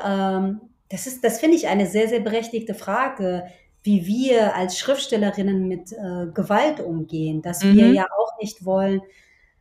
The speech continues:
Speaker 1: in unseren Geschichten Gewalt zu reproduzieren, Gewalt, ähm, so darzustellen, dass irgendwer sich daran so,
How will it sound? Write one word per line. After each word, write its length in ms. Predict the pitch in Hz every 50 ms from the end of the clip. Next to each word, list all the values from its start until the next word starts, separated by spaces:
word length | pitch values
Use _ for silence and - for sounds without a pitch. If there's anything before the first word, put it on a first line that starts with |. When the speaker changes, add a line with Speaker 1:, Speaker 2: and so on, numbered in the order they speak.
| _ _ _ _ _ _ _ _ _
Speaker 1:
in 160 | 233 226 240
unseren 340 | 240 233 226 - 262 226 202
Geschichten 560 | 220 220 214 - 277 254 254 - - 233 214
Gewalt 420 | 185 208 175 202 208 220 240 233
zu 160 | - - 233 214
reproduzieren, 1160 | 214 226 226 226 220 - 233 233 208 214 208 - - - - 214 220 254 247 233 220 214 202
Gewalt, 640 | 180 190 165 160 180 202 208 220 220 220 220 220 - - -
ähm, 1000 | 208 196 190 190 190 185 185 185 185 180 180 180 180 180 175 175 175 170 170 - _ _ _ _ _ _ _ _ _ _ _ _ _ _ _ _ _ _ _ _ _ _ -
so 320 | 240 185 160 196 220 220 208
darzustellen, 1000 | - 202 190 208 240 233 - - 240 226 - - - 220 208 214 214 214 214 202
dass 500 | 214 196 196 196 196 - - - - _
irgendwer 1040 | - 226 220 226 220 220 226 220 208 - - 175 190 208 214 220 214 208 196 190 190
sich 320 | 190 220 202 - - -
daran 720 | - 196 185 185 180 180 190 190 196 190 190 190 180 180 175
so, 580 | 165 175 185 180 180 175 175 170 170 170 170